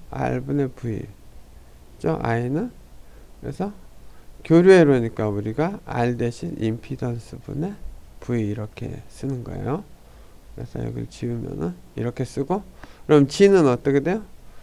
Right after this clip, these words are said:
G분의 일은 루트 R분의 제곱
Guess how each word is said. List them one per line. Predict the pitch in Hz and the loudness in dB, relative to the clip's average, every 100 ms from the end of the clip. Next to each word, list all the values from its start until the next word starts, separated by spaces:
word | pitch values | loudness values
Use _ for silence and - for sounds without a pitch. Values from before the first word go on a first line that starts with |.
| - - - | -20 -20 -6
G분의 | - 156 160 151 139 | 0 2 4 6 6
일은 | 135 147 120 113 - - - - - - - - - - - - - - - - - - - - - - - - - - - | 6 4 2 -6 -14 -18 -20 -20 -20 -20 -20 -20 -20 -20 -20 -20 -20 -20 -20 -20 -20 -20 -20 -20 -20 -20 -20 -20 -20 -18 -14
루트 | - - - 196 - - - | -12 -10 -8 -8 -8 -20 -12
R분의 | - 64 62 60 62 64 120 - - - - - - - - - - - - | -6 -2 -2 -4 -8 -8 -10 -14 -18 -20 -20 -20 -20 -20 -20 -20 -20 -20 -14
제곱 | - 135 | -10 -10